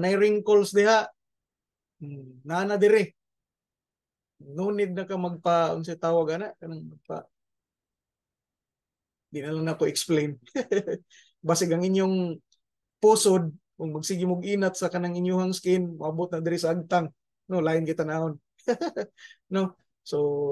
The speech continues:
mo na siya trabaho, no? Once magamit ka sa Renew twenty-eight, twenty-eight days, mo renew ang imuhang skin. Wrinkles nimo, hinahinayon niya tanggal, mo inat imuhang skin, mo na siya. Mo na iyang function.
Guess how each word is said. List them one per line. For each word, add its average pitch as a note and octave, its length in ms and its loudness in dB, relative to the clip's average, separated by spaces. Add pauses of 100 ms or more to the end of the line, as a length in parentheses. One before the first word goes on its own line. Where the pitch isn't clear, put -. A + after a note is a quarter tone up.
(120)
mo A3 100 4
na C4 160 2
siya G#3 160 4
trabaho, F#3+ 460 4
no? F3 160 0
Once G#3 240 2
magamit G3+ 480 2
ka G3 100 -6
sa F3+ 160 -6
Renew G3 380 -2
twenty-eight, F3+ 500 -2 (560)
twenty-eight F#3 480 -2
days, F#3 400 2
mo D#3+ 140 -2
renew F3 340 0
ang D#3 80 -2
imuhang D#3+ 380 -4
skin. D#3 480 -6
Wrinkles F3+ 640 -2
nimo, F3 420 -4 (320)
hinahinayon D#3+ 540 -4
niya D#3 160 -6
tanggal, E3+ 580 -2 (560)
mo D3 80 -6
inat E3 320 -4
imuhang E3 300 -2
skin, E3+ 260 -6
mo E3 160 -4
na F3 140 -4
siya. F3 180 -4 (480)
Mo E3 140 -6
na E3+ 80 -2
iyang E3+ 180 -2
function. E3+ 380 -4